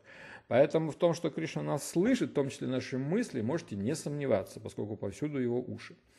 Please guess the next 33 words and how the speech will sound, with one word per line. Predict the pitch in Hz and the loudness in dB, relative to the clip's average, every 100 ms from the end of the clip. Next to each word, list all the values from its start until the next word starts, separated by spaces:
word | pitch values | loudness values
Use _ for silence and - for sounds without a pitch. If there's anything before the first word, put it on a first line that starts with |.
| - - - - | -16 -14 -16 -12
Вот, | - 104 104 | -4 -2 -2
э, | - 113 107 | -2 -2 2
поэтому | 117 131 131 127 | 4 4 2 0
даже | 127 139 120 123 | 6 8 8 6
если | 120 - 123 | 2 2 4
вещи | 120 117 117 | 4 2 0
вы | 113 | 0
какие-то | 110 123 113 110 | 0 -4 0 4
вы | 123 | 4
не | 127 | 2
высказали, | 139 247 262 165 117 113 107 | 4 4 4 4 4 6 4
но | 123 104 - - _ _ _ _ _ - | 2 0 -4 -18 _ _ _ _ _ -12
какую-то | 117 110 120 117 | -10 -2 -2 0
некую | 113 120 113 104 | 0 -2 -2 0
мыслеформу | 131 160 - 127 - 131 110 107 | 2 2 0 -6 2 2 4 0
создали, | 110 127 113 143 208 196 - | -2 -2 0 4 8 8 6
э, | 123 113 110 | -4 -4 -4
Кришна | 120 135 131 | -4 -6 -4
это | 131 120 | -6 -8
всё | - | -10
понимает. | 113 123 127 117 113 - - - - - - - | -6 -4 -4 -6 -8 -14 -20 -18 -16 -16 -20 -6
А, | 135 131 123 | 0 2 0
то | - - 185 196 | -4 6 8 10
есть, | 214 202 - | 8 4 -2
э, | 151 | 0
то, | 143 175 170 | 2 2 0
что | - | 0
он | 165 160 165 | 0 2 2
вас | 156 156 - | 2 0 0
слышит, | 170 196 160 131 | 0 0 0 -2
не | 131 165 175 | 0 4 6
является | 160 151 139 - | 8 8 6 4
иллюзией. | 143 139 139 113 92 110 110 | -2 0 2 0 -2 -8 -12